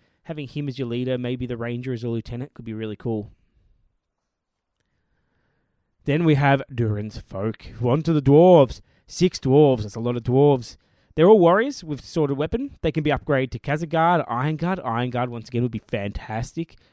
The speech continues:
Dwarf warriors and shield turning into Iron Guard. Two-handed axe guys. That's good. The two-handed axe guys, you've got a reason to take them because they turn to Kazagard.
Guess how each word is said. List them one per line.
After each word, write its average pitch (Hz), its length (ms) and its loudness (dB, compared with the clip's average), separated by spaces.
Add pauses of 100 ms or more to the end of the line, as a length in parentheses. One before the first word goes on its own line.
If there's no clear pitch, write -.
Dwarf 127 160 -6
warriors 131 220 -4
and 113 100 -10
shield 123 260 -8
turning 123 160 -8
into 120 160 -12
Iron 120 260 -10
Guard. 139 320 -6 (400)
Two-handed 131 340 -4
axe 135 220 -10
guys. 202 260 -4 (240)
That's 302 180 0
good. 226 200 4
The 147 60 -10
two-handed 196 260 2
axe 170 120 -2
guys, 165 160 2
you've 147 40 -8
got 160 100 2
a 147 40 2
reason 165 340 -2
to 143 60 -10
take 185 200 -6
them 285 120 -4
because 160 200 -4
they 135 80 -4
turn 139 200 -4
to 127 60 -10
Kazagard. 196 580 -4